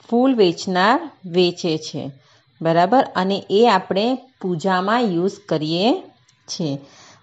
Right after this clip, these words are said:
પછી છે fourth picture છે, એ છે garland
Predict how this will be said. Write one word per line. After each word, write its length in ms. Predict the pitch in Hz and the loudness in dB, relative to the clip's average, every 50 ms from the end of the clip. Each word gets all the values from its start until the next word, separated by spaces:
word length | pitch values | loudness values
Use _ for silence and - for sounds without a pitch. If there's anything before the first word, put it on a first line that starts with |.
| _ _ _ | _ _ _
પછી 340 | 214 214 214 - 285 285 285 | 0 0 0 0 -2 -2 -2
છે 180 | - - 302 | 0 -2 -2
fourth 400 | 294 294 - 247 233 240 240 233 | -2 -2 0 2 2 2 2 0
picture 380 | 247 240 226 - - 233 226 220 | -4 -6 -8 -2 2 2 2 2
છે, 460 | 220 220 - 240 240 247 240 - - - | 0 0 2 2 2 2 2 -2 -4 -2
એ 220 | 185 190 196 196 | 0 0 0 0
છે 280 | 196 - 226 226 240 254 - - - - - - _ _ _ _ - - - - _ - | -2 -2 -2 0 0 -2 -4 -8 -18 -20 -20 -20 _ _ _ _ -20 -20 -20 -18 _ -6
garland 840 | 156 180 180 170 170 170 170 175 175 175 196 233 240 202 170 156 | 0 2 4 6 6 4 4 2 2 2 4 4 4 4 2 0